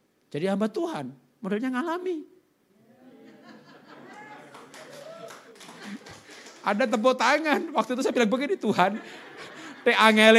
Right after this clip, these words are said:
jadi hamba Tuhan." Teh susah ya jadi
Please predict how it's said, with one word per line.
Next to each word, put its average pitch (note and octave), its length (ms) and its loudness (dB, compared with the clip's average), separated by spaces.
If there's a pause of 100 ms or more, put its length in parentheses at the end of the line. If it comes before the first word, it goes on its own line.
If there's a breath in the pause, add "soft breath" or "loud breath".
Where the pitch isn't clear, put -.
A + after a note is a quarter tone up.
jadi G#3+ 160 8
hamba A3+ 240 6
Tuhan." - 440 2 (2500 loud breath)
Teh - 160 -6
susah A4+ 380 4 (140)
ya - 40 6 (160)
jadi - 100 0